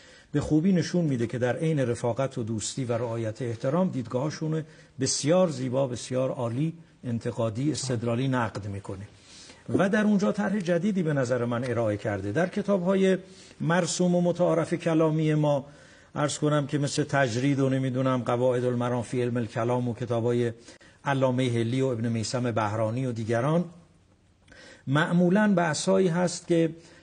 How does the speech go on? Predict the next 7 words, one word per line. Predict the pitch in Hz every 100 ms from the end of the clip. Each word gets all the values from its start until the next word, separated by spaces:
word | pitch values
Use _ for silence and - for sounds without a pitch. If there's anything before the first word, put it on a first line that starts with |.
| _
از | 143 151 151 139 160
وجوب | 135 131 123 123 147 156
شکر | 147 - 127 127 127
منعم | 123 123 117 151 160
شروع | - 139 143
می‌کنند | 139 131 143 131 131
و | 120